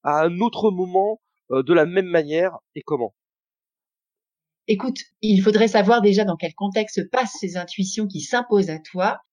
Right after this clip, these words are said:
Speaker 2: Mais si elles s'imposent à toi, une chose est à peu près sûre, c'est que cela correspond à quelque chose que tu as désiré à un moment. C'est quelque chose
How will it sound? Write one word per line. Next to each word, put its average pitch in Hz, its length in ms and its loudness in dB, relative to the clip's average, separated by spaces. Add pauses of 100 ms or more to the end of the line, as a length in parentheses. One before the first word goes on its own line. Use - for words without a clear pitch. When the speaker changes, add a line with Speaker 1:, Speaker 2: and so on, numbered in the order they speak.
(240)
Speaker 2:
Mais 170 380 -2
si 208 380 -2
elles 190 160 2
s'imposent 262 500 -2
à 208 80 2
toi, 214 520 -2 (100)
une 190 140 4
chose 247 240 -2
est 196 120 2
à 247 80 2
peu 302 140 -6
près 226 180 -4
sûre, 190 600 -4
c'est - 220 -2
que 226 120 -6
cela 277 240 -2
correspond 220 520 0
à 226 120 0
quelque 190 260 -4
chose 254 320 -4
que 208 120 0
tu 196 200 0
as 208 80 2
désiré 202 640 4
à 170 180 -2 (100)
un 226 100 2
moment. 196 380 4 (180)
C'est 208 100 0
quelque 208 240 0
chose 254 320 -2